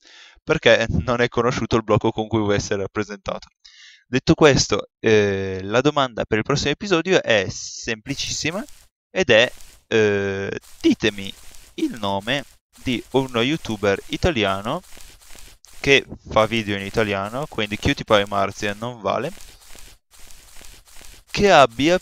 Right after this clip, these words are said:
più di centomila iscritti. Quindi questa è la domanda. Se qualcuno non ha ancora mai giocato, metta anche l'oggetto con cui vuole essere rappresentato.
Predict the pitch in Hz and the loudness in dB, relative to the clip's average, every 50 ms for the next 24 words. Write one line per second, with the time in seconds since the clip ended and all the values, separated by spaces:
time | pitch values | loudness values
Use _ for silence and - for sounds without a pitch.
0 | - _ - - 175 185 208 220 190 170 170 - - - 160 160 165 170 - - | -4 _ -12 -8 -6 -4 -4 -4 -4 -4 -6 0 2 4 4 4 2 -2 -2 -2
1 | 180 151 135 135 135 139 143 135 - - - 107 - - - - - - 110 110 | -2 -2 -2 -2 0 0 0 0 -2 -4 -6 -8 -8 -8 -16 -14 -6 -6 -6 -6
2 | 113 - _ _ - - - - - - - - - - - - - - - - | -6 -14 _ _ -20 -20 -20 -20 -20 -20 -20 -20 -20 -18 -18 -18 -18 -20 -20 -20
3 | - - - - - - _ _ _ _ _ _ _ _ _ _ _ _ _ _ | -20 -20 -20 -20 -20 -20 _ _ _ _ _ _ _ _ _ _ _ _ _ _
4 | _ _ _ _ _ _ _ _ _ _ _ _ _ _ _ _ - - - - | _ _ _ _ _ _ _ _ _ _ _ _ _ _ _ _ -20 -20 -20 -20
5 | - - _ _ _ _ - - - _ _ _ _ _ _ _ - - _ _ | -20 -20 _ _ _ _ -18 -18 -18 _ _ _ _ _ _ _ -20 -20 _ _
6 | _ _ _ _ _ _ _ - - - _ - - _ _ _ - - 131 120 | _ _ _ _ _ _ _ -18 -18 -18 _ -18 -18 _ _ _ -6 -4 -4 -4
7 | 107 98 92 - - 123 127 - - - 104 104 101 101 101 101 120 139 - 240 | -4 -6 -8 -4 -2 -4 -4 -4 -2 -4 -2 0 0 0 0 0 -2 -4 -4 -6
8 | 302 294 294 302 320 311 254 - _ _ _ _ _ _ _ _ - - - - | -10 -10 -10 -8 -6 -6 -6 -6 _ _ _ _ _ _ _ _ -10 -8 -4 -2
9 | 131 - - 113 - - - 117 107 107 104 104 104 104 - 117 110 110 107 104 | -2 -2 -2 -4 -4 -4 -8 -6 -4 -4 -4 -4 -4 -4 -2 0 0 0 0 -2
10 | 107 107 107 104 - 113 - 117 107 104 - - - _ _ _ _ _ _ _ | -4 -4 -4 -4 -6 -2 2 2 2 2 0 -8 -14 _ _ _ _ _ _ _
11 | _ _ _ _ _ _ _ _ _ 120 120 120 - - 120 110 110 - 123 110 | _ _ _ _ _ _ _ _ _ -2 -2 0 2 2 2 2 2 2 2 2
12 | 107 107 - 131 131 123 - 120 107 110 107 - - 127 113 104 104 101 101 101 | 2 4 6 4 4 4 4 0 0 0 -4 -2 -2 -2 2 2 2 2 4 2
13 | 101 - - - 107 104 - 117 - - 185 214 294 320 - - 240 202 226 - | 0 0 -2 -2 -2 -2 -2 -4 -2 -2 -2 -2 -2 -6 -4 0 0 0 0 0
14 | - 233 | -2 -4